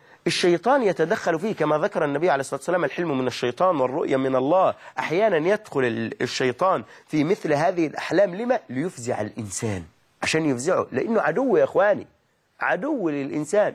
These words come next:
"إن الشيطان لكم عدو فاتخذوه عدوا". يدخل بمثل هذه الأشياء وبأحلام كيت وكيت وكيت. لكن بعض من يتكلم في هذه القضية يقول لك: "لو أنتم إيه، لو إنها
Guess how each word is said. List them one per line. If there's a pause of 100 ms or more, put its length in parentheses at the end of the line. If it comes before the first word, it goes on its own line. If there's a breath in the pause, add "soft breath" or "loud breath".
"إن
الشيطان
لكم
عدو (400 soft breath)
فاتخذوه
عدوا". (320 loud breath)
يدخل
بمثل
هذه
الأشياء
وبأحلام
كيت
وكيت
وكيت. (300 loud breath)
لكن
بعض
من
يتكلم
في
هذه
القضية
يقول
لك:
"لو
أنتم
إيه، (280 loud breath)
لو
إنها